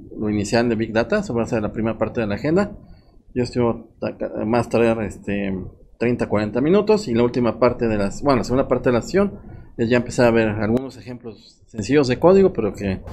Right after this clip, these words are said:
les permita empezar a ver cómo está ahorita el estado en el tema de Ross como tal, ¿no? Bien. Entonces, estoy asumiendo que igual no todos saben el tema de Big Data, pero, este, también en algún momento, si algunas dudas o voy muy rápido, también van diciendo,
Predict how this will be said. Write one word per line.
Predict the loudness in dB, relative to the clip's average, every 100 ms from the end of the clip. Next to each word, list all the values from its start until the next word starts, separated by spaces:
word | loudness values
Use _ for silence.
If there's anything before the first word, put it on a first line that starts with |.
| -14 -14 -8
les | -4
permita | 0 2 2 0
empezar | 0 2 2
a |
ver | 2
cómo | 2 2 2
está | 2 2
ahorita | 4 2 0
el |
estado | -2 0 2 2 0 -4 -10 -16 -14 -8
en | -6
el |
tema | -2 0 2
de | 0
Ross | 0 -2
como | -2 -4 -4
tal, | -4
¿no? | -4 -4 -6 -2
Bien. | -2 -2 -14 -20 -20 -20 -12
Entonces, | 6 6 8
estoy | 10
asumiendo | 10 8 6 6
que | 4 0
igual | 4 6 6
no | 2
todos | 4 2 2
saben | 2 2 2
el | 2
tema | 2 2
de | 0
Big | -2 -4
Data, | -6 -4 -6 -6
pero, | -8 -6 -6 -6 -8 -12 -18 _ _ _ _
este, | -16 -16 -16 -14 -10 -8 -8 -12 -20 _ _ _ _ _
también | -6 -4 -4
en | -4
algún | -4
momento, | -4 -6 -8
si | -8 -6
algunas | -4 -4 -4 -4
dudas | -4 -4 -4
o | -6
voy | -6
muy | -4 -4
rápido, | -6 -8
también | -6 -6
van | -6
diciendo, | -6 -6 -6